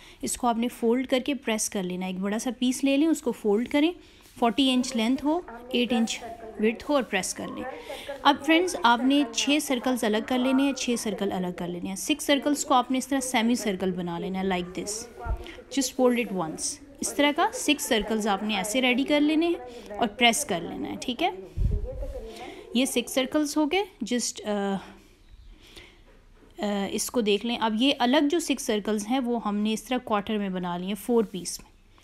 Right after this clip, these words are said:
Press it like this। Six circles should be like this and the other six circles like we, अ, like this। Okay, now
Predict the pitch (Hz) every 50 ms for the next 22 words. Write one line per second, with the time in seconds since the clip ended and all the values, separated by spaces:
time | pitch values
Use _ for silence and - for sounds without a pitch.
0 | - - - - - - 262 254 - 262 220 247 220 190 185 180 175 185 175 -
1 | - - - 285 285 285 - - 247 240 226 277 277 269 - - 269 233 202 208
2 | 247 240 208 196 190 180 180 247 359 440 - - - - _ _ - 233 226 226
3 | 220 233 - 247 247 294 349 330 - 285 - - - 233 214 - 240 233 226 240
4 | 208 190 185 196 277 392 381 - - - - - - - - - - - _ _
5 | _ _ _ - - - 226 220 214 208 196 190 170 175 - - - - - 240
6 | 226 196 - 208 180 190 202 214 196 180